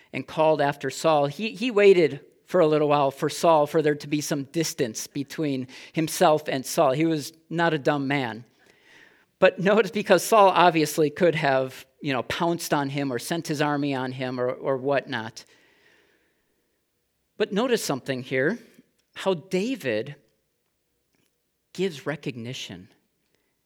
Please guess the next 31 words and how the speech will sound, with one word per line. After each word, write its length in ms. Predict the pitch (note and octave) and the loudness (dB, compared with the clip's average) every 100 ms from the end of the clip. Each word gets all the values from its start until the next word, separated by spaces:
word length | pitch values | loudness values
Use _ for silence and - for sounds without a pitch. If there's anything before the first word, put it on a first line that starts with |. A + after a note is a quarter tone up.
| _ | _
and 140 | C3 A#2 | -14 -12
honor 520 | A#2 A2+ A2+ G2+ F2+ _ _ _ | -10 -8 -8 -10 -16 _ _ _
in 180 | D#3 F3 | -4 -2
his 200 | F#3+ D3+ | -2 -6
speech 520 | - - D3+ C#3 - - | -6 -8 -8 -8 -10 -12
to 100 | B2+ | -12
Saul. 480 | - A#2+ G#2+ F2 _ _ _ _ _ _ | -6 -4 -4 -8 _ _ _ _ _ _
When 120 | C#3 | -8
he 120 | C#3+ | -8
could 200 | C#3 D4+ | -6 -4
have 140 | D#4+ - | -4 -4
killed 320 | - F#3+ F3 | -6 -6 -6
him, 300 | A#2+ G#2+ A2+ _ _ _ _ | -8 -10 -12 _ _ _ _
he 120 | C3 | -12
blesses 540 | C3+ D3 F#3 A#2+ G2+ | -4 -4 -4 -6 -8
him. 260 | - F#2 G2+ _ _ _ _ _ _ | -10 -12 -16 _ _ _ _ _ _
And 120 | F3 A3 | 0 2
he 100 | A3 | 2
refers 480 | A3+ A3 A#3+ C#4+ | 0 2 2 2
to 100 | - | 2
him 200 | F#3 F#3+ | 0 2
as 160 | F3+ - | 0 -2
four 340 | - G#3 A3+ | 0 2 4
different, 680 | F#3 E3 G3 F#3+ F3 - - - | 2 2 0 0 -4 -4 -14 -4
uh, 200 | C#3+ C#3 | 0 0
titles 680 | - - G#3 E3+ G#2+ - - | 2 2 4 2 0 -6 -8
or 100 | C3 | -6
names 560 | D3 D3+ F3+ C#3+ A2+ - | -2 -2 -2 -4 -8 -12
in 160 | C#3 | -8
this 160 | C3+ B2+ | -6 -6
section. 520 | - D3+ - B2+ A2 | -4 -4 -4 -10 -12